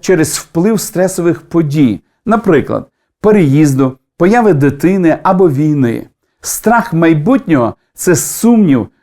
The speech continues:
в здатності самотужки впоратися з перешкодами і проблемами. Ще є боязнь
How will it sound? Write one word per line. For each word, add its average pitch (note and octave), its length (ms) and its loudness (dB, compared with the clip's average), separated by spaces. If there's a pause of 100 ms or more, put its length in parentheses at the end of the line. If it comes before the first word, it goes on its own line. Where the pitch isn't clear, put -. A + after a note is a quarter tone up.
в C#3+ 260 0
здатності C#3+ 840 -2
самотужки F#3 920 0 (160)
впоратися F3+ 840 -2
з C#3+ 200 -2
перешкодами C#3+ 920 0
і E3+ 80 -2
проблемами. F3 800 -2 (360)
Ще - 280 -2
є D#3 180 4
боязнь G#3+ 580 2